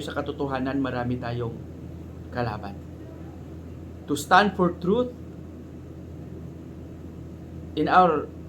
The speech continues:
context today is a dangerous task. Amen? Oo. Kaya nga sa akin,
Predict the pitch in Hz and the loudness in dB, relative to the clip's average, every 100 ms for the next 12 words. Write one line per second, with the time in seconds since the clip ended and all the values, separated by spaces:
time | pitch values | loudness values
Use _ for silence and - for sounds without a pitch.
0 | - - - - - - 220 220 175 - | -12 -12 -12 -12 -12 0 0 2 0 0
1 | - 147 139 139 135 - - - - - | -2 2 4 2 -2 -10 -10 -10 -12 -10
2 | - - - - - 139 127 170 185 156 | -10 -10 -4 -2 2 0 2 6 6 6
3 | 156 139 127 - 117 120 - - - - | 4 2 -2 -6 -6 -6 -10 -10 -12 -10
4 | - - - - - - - - - - | -10 -10 -10 -12 -12 -12 -12 -10 -10 -10
5 | - - - 127 131 165 202 - - - | -10 -10 0 4 6 4 2 -2 -10 -10
6 | - - - - 254 269 196 - - - | -10 -10 -10 -4 0 6 6 4 -4 -10
7 | - - - - 233 247 240 208 190 190 | -10 -10 -10 -6 4 6 6 4 8 8
8 | 190 214 208 | 8 6 6